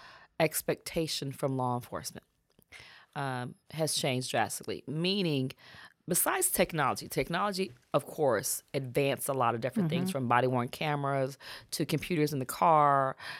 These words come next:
Speaker 1: to even our radio systems, um, all that. But really, the expectation of when officers show up, how people should be treated is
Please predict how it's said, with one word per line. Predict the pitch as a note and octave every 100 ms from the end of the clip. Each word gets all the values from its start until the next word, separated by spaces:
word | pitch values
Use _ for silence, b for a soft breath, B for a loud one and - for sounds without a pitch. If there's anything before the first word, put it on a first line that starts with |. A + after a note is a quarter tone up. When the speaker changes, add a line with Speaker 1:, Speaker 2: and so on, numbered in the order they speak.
| B -
Speaker 1:
to | F#3+
even | F3 D#3+
our | D3
radio | C3+ C#3+ C#3+
systems, | C#3+ D3 - C#3+ C3 B2+ B2+ -
um, | C3+ C3 B2+ - -
all | - E3 D#3+
that. | B2+ - B B B B
But | - E3+
really, | E3 A3 C#4+ A#3+ F#3+ - _ -
the | E3+ -
expectation | G#3+ - G3+ - - F#3 E3+ - E3 D#3
of | D3 D3 C#3+
when | C3+ E3+ F3
officers | D#3+ D#3+ D#3+ D#3+ - C#3+
show | - - - D3+ C#3+
up, | C3+ B2 - b b
how | - G#3+ A3+ A3 _ _ -
people | A#3 F3 F3+
should | - D#3+
be | D#3
treated | D3+ - D3 B2 - - b b b b b -
is | E3 C3+ -